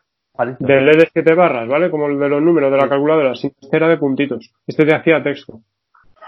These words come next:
Speaker 1: Ostras. Pero era otro
Speaker 2: Sí, sí.
Speaker 1: nivel ya, ¿eh?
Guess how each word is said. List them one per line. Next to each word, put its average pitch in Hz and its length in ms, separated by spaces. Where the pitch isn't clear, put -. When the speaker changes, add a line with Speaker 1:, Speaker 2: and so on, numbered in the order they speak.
Speaker 1:
Ostras. - 460
Pero 117 160
era 120 120
otro 131 180
Speaker 2:
Sí, 120 60
sí. 110 80
Speaker 1:
nivel 101 180
ya, 123 160
¿eh? 104 80